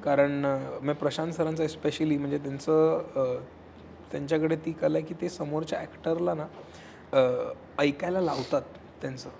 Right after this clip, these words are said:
आणि त्याच्यामुळे अ-, अर्थात ऐकत राहतो समोरचा ॲक्टर म्हणून चांगलं काम होत राहतं. So ते मला प्रॉपरली त्या मोमेंटमध्ये प्रेझेंट ठेवायचे. ते, अ, ऐन वेळेला काहीतरी करायचे किंवा दर ह्याच्यात काहीतरी वेगळं शोधायचे. त्यामुळे आम्हाला असं व्हायचं की आमच्यामुळे हा शॉट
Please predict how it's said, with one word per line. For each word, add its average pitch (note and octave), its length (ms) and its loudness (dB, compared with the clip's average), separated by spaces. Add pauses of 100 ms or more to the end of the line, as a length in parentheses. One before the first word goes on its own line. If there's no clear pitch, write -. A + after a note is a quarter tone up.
(320)
आणि C3+ 180 -4
त्याच्यामुळे E3 540 2
अ-, - 200 -10
अर्थात D#3+ 300 -2
ऐकत E3 520 4
राहतो D3 420 4
समोरचा C#3+ 360 0
ॲक्टर C#3 180 -2
म्हणून E3 300 0
चांगलं E3 340 0
काम F3+ 200 -2
होत E3+ 180 2
राहतं. C#3+ 240 0 (760)
So E3+ 400 6 (120)
ते F#3 140 8
मला F3 240 4
प्रॉपरली F3+ 600 4
त्या F#3+ 140 4
मोमेंटमध्ये F3 500 2
प्रेझेंट F3 460 4
ठेवायचे. D#3+ 420 2 (680)
ते, E3 480 6
अ, D3 80 2 (560)
ऐन D#3+ 160 4
वेळेला E3+ 240 4
काहीतरी D#3 300 -2
करायचे C3+ 720 -6
किंवा C#3+ 160 -8
दर D#3 140 6
ह्याच्यात D#3 360 -2
काहीतरी E3 220 2
वेगळं D3 340 2
शोधायचे. C3 680 -6 (400)
त्यामुळे D#3+ 240 4
आम्हाला E3+ 340 0
असं F#3+ 180 0
व्हायचं G3+ 140 -2
की G#3+ 100 -2
आमच्यामुळे F3 520 -2
हा G#3+ 120 -4
शॉट G#3 140 -8